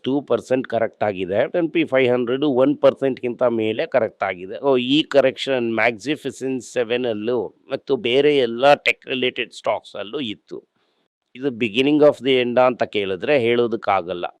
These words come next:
ಒಂದು ಹತ್ತು ಪರ್ಸೆಂಟ್ ಬಿದ್ರೆ ಹೇಳಕ್ಕಾಗುತ್ತೆ. ಈಗ ಸದ್ಯಕ್ಕೆ ಅದು ಒನ್ ಪರ್ಸೆಂಟ್ ಅಷ್ಟೇ ಬಿದ್ದಿದೆ. ನಿನ್ನೆ ಎಲ್ಲ ಅಸೆಟ್ ಲಾಸಸ್ ಬಿದ್ದಿದ್ರಿಂದ ಇದನ್ನ ಬೇಕಾದ್ರೆ ನೀವು ಪ್ರಾಫಿಟ್ ಬುಕಿಂಗ್ ಇಲ್ಲ ಅಂತಂದ್ರೆ ಪುಲ್ ಬ್ಯಾಕ್ ಅಂತ ಹೇಳ್ಬೋದು. ಆದ್ರೆ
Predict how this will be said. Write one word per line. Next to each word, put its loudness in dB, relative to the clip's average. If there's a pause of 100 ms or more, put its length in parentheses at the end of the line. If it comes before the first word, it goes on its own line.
(180)
ಒಂದು -2
ಹತ್ತು 4
ಪರ್ಸೆಂಟ್ 2
ಬಿದ್ರೆ 2
ಹೇಳಕ್ಕಾಗುತ್ತೆ. 2
ಈಗ 2
ಸದ್ಯಕ್ಕೆ 0
ಅದು 4
ಒನ್ 2
ಪರ್ಸೆಂಟ್ 0
ಅಷ್ಟೇ -2
ಬಿದ್ದಿದೆ. -4 (100)
ನಿನ್ನೆ 2
ಎಲ್ಲ 4
ಅಸೆಟ್ 2
ಲಾಸಸ್ -2
ಬಿದ್ದಿದ್ರಿಂದ -6 (380)
ಇದನ್ನ -2
ಬೇಕಾದ್ರೆ 4
ನೀವು 2
ಪ್ರಾಫಿಟ್ 0
ಬುಕಿಂಗ್ -6
ಇಲ್ಲ -2
ಅಂತಂದ್ರೆ -2
ಪುಲ್ -4
ಬ್ಯಾಕ್ 2
ಅಂತ -4
ಹೇಳ್ಬೋದು. -2 (920)
ಆದ್ರೆ 0